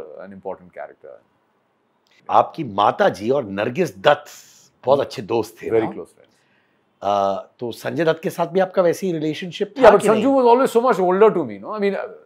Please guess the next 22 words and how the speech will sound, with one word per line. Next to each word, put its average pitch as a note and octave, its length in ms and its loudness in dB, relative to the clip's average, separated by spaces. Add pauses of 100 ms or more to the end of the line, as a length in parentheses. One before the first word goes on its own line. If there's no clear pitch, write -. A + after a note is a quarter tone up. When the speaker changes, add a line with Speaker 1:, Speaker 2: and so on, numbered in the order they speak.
(180)
Speaker 1:
he D#3 120 0
always, G#3+ 240 10 (140)
every G3+ 120 0
time A3 140 6
he A3 80 2
meet F3+ 220 0
me, G3 100 0
he's F3 120 4
like, C#3 160 6
"Bro, D3+ 560 8
b-, C#3+ 160 -4 (100)
baby D3 240 6
bro," D3+ 180 8 (460)
you C#3 200 -6
know, D3 120 -4
you D3 120 -6
know D3+ 140 2
Sanju C#3 400 -2
and C3 80 -6
his B2 100 -10
style, A2 280 -6
yeah. D2+ 160 -20